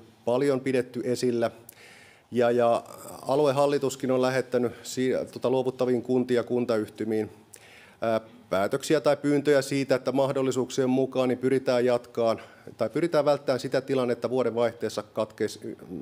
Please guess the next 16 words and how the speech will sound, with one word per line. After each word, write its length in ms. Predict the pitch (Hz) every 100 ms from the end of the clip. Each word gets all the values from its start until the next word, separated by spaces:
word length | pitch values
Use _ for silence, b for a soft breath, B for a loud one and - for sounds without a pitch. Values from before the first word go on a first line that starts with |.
| 65
mikään 480 | 85 123 123 117 107
sopimus, 560 | 117 110 107 104 -
vaan 180 | 107 107
niitä 200 | 104 110
pyritään 420 | 113 120 113 104
jatkamaan 540 | 131 143 - 123 117 110 B B B -
joko 260 | 131 143
optiolla 420 | 135 135 135 123 120
tai 160 | 120
muilla 280 | 123 127 120
järjestelyillä, 680 | 113 110 110 110 113 110 104
että 140 | 117
mahdollisimman 640 | 131 135 127 123 117 117 117
vähän 280 | 123 117
on 100 | 107
sella-, 320 | 101 117 110